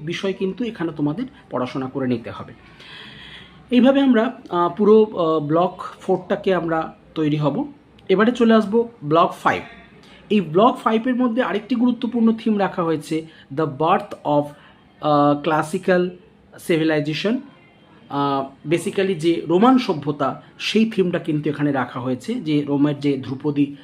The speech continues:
যে সভ্যতার বিভিন্ন দিক এখানে রাখা হয়েছে। এখানেও আমরা একইভাবে দেখব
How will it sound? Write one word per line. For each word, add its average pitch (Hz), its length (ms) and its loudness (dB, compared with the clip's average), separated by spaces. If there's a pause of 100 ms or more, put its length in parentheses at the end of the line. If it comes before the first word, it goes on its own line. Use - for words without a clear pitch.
(120)
যে 143 120 -2
সভ্যতার 135 540 -6 (220)
বিভিন্ন 135 340 -2
দিক 143 200 -2
এখানে 131 260 -4
রাখা 110 280 -8
হয়েছে। - 300 -16 (280)
এখানেও 240 360 2
আমরা 180 200 0
একইভাবে 151 460 -4
দেখব 123 320 -4